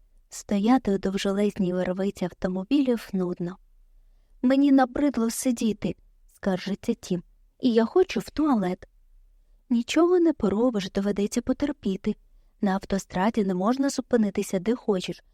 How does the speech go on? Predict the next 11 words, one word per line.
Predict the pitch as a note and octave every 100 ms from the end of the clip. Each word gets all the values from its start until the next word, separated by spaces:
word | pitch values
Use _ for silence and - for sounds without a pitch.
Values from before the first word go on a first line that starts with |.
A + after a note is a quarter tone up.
| _ -
для | G3
цього | G3 - C4+ D#4+
є | G3+ F3+
спеціальні | - G3 - F3 F3 G3 G#3
місця». | A3 - - F3 - - _ _ _ _ _ _ _ _
«Як | G3+ G3
тільки | - - A3 F#3+ G3
побачимо | - F#3+ F3+ F#3 - F3+
місце | E3+ F#3 D4 -
для | F#3 F#3+
відпочинку, | F3 - F3 - C4+ F#4 - G3